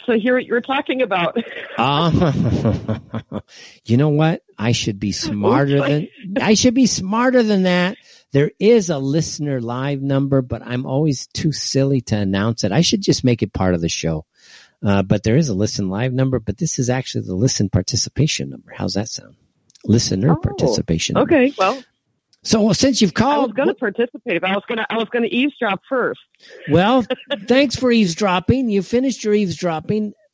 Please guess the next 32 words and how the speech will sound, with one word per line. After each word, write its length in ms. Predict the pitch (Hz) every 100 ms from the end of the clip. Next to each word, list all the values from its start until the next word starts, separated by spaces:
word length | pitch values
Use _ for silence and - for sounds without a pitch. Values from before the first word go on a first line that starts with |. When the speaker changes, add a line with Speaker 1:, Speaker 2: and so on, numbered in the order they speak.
| 247 - -
Speaker 2:
You 120 | 190
know 120 | 294 320
what? 360 | 311 302 294 -
Do 100 | 262
you 80 |
think 240 | 294 320 226
eavesdropping 720 | 185 214 - 202 196 - 196
should 180 | - 165
be 140 | 151
changed? 580 | - - 151 156 151 -
I'm 220 | 202 277
thinking 260 | 294 202 165
eavesdropping 840 | 135 180 165 - 135 131 - 127
is 180 | 110 98
politically 600 | - 117 120 113 113 104
incorrect. 500 | 98 - 101 104 -
It 100 | 98
should 160 | 98
be 120 | 92 95
Adam's 420 | 98 92 92 92
dropping. 480 | - - 65 - 76
What 160 | 90 107
do 60 |
you 80 | 95
think? 360 | - 82 - - _ _ _ _ - - _ _ _ _ _ _ _ _ _ _ _ _ _ _ _ - 587 - - _ _ _ _ _
Speaker 1:
Uh, 640 | 160 185 196 208 208 208 208
Speaker 2:
Come 180 | 131
on, 200 | 165 135
that's 220 | 123 127 -
a 40 |
joke. 380 | 135 139 139 139
Speaker 1:
hmm. 100 | 135